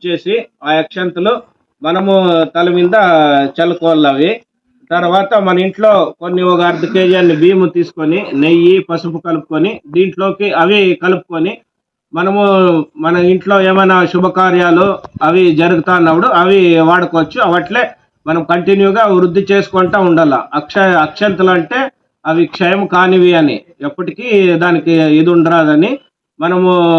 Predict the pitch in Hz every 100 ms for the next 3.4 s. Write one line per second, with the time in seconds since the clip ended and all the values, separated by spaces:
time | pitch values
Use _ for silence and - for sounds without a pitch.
0 | 156 139 156 160 170 175 165 160 175 208
1 | 202 190 175 180 240 202 190 208 202 -
2 | _ _ _ 165 175 196 185 175 165 170
3 | 165 165 170 175